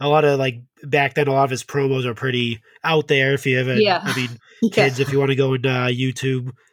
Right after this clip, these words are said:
Speaker 1: Ultimate, <laughs> Ultimate Warrior promos, they're, they're a little out there, but, uh, but if you, uh, he, he, he seemed like he, he was, like,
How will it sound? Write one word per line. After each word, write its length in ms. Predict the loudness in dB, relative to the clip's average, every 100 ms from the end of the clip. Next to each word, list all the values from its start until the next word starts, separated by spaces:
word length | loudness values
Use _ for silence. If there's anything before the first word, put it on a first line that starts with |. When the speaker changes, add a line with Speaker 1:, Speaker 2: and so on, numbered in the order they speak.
| _ -12
Speaker 1:
Ultimate, 560 | -10 -8 -4 -2 0
<laughs> 40 | -2
Ultimate 320 | -2 -2 0
Warrior 340 | 2 2 2
promos, 480 | 0 0 2 0 0
they're, 240 | 0 0 -2 -8 0
they're 100 | 2
a 20 |
little 240 | 4 4
out 180 | 2 0
there, 200 | -2 -2
but, 160 | -2 -2
uh, 260 | -2 -4 -8 -20 -20 _ -4
but 120 | 0
if 140 | 0
you, 160 | 2 2
uh, 160 | 2 -2 -6 -8
he, 420 | -6 -4 -4 -6 _ _ _ _
he, 420 | -4 -4 -6 -10
he 140 | -10
seemed 240 | -4 -2 2
like 160 | 2
he, 520 | 2 2 2 0 -4 -8
he 140 | -2 2
was, 80 |
like, 300 | 2 2 -2